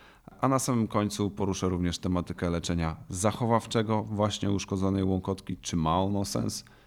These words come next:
czy nie, jeśli ma, to w których przypadkach. A ostatnie dwa punkty to właśnie rehabilitacja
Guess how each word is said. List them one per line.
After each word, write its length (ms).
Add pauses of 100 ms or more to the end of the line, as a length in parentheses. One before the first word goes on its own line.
(240)
czy 160
nie, 340
jeśli 320
ma, 280
to 180
w 80
których 280
przypadkach. 640 (560)
A 200
ostatnie 460
dwa 160
punkty 420
to 140
właśnie 400 (160)
rehabilitacja 960